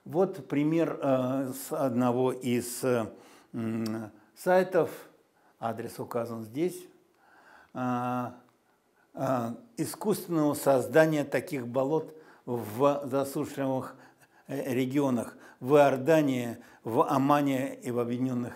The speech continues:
Эмиратах. Посмотрите, это искусственно созданные болота. Сюда поступают загрязнённые воды, и вот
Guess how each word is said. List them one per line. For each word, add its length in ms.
Эмиратах. 680
Посмотрите, 680
это 360
искусственно 1040
созданные 600
болота. 600
Сюда 500
поступают 1000
загрязнённые 1080
воды, 640
и 140
вот 260